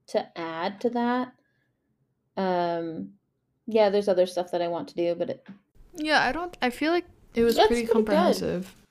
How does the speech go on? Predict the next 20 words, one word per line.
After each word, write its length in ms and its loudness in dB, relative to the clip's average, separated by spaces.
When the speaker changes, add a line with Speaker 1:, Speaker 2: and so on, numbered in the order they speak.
Speaker 1:
If 180 6
you 300 2
guys 260 2
have 200 -2
any 400 -6
things 340 -2
that 120 -2
you 220 0
would 160 2
like 220 -8
to 60 -20
do, 520 -2
or 1000 2
you 220 -8
can't, 340 -6
questions, 340 -4
comments, 300 -4
or 40 -8
concerns, 680 -8
yeah? 140 -4